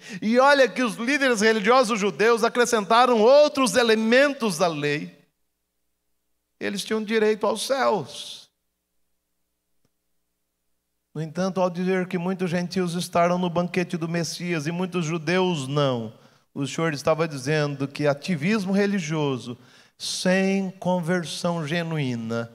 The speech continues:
é insuficiente para aproximar-nos de Deus.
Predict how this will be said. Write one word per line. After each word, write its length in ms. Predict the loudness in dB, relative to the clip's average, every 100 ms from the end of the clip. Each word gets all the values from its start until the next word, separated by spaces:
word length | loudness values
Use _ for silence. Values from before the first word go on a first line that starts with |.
| -20 _ _ _
é 100 | -2
insuficiente 1200 | -2 -2 -6 -6 -6 -6 -8 -6 -6 -8 -10 -10 -10 -16 _
para 220 | -4 -2
aproximar-nos 920 | -2 -4 -4 -6 -2 0 0 -2 -6
de 160 | -6 -10
Deus. 840 | -8 -10 -10 -12 -16 -16 -18 -20